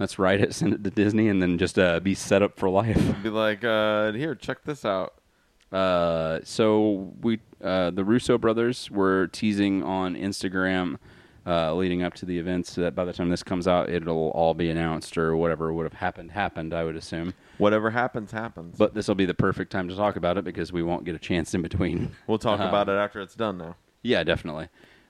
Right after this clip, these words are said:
Speaker 1: Uh, Russo brothers are teasing, teasing, uh, Marvel Phase four timeline reveal at, uh, San Diego Comic-Con, which happens between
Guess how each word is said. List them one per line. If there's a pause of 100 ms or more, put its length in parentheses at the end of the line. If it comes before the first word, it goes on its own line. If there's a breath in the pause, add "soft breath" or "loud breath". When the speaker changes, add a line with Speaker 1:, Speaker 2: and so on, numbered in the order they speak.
Speaker 1:
Uh,
Russo
brothers
are
teasing,
teasing,
uh,
Marvel
Phase
four
timeline
reveal
at,
uh,
San
Diego
Comic-Con,
which
happens
between